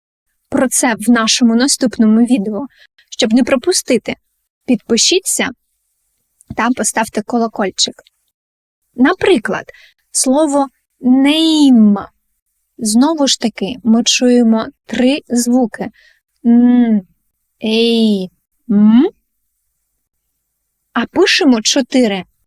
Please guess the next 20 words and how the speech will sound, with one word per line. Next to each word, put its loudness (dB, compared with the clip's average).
Н, 0
ей, 2
ем, 0
і. 2
Саме -2
тому 0
ми 2
не -2
можемо -2
на -4
сто -6
відсотків -6
довіряти -4
графічному -4
зображенню -4
слова. -8
В -4
англійській 0
мові -2
для -4